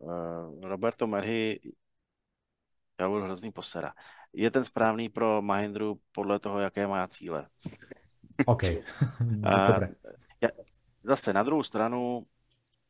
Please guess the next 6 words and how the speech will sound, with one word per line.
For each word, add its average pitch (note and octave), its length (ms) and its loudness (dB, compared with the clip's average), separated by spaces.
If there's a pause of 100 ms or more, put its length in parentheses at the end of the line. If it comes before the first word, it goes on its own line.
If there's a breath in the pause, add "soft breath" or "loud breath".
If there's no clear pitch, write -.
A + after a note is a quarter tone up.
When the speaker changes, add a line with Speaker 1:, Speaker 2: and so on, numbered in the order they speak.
(240)
Speaker 1:
je G#2+ 240 0
to, B2 320 0
on A#2 220 -2
je B2+ 120 4
jezdec, G2+ 540 2
který G#2+ 640 -4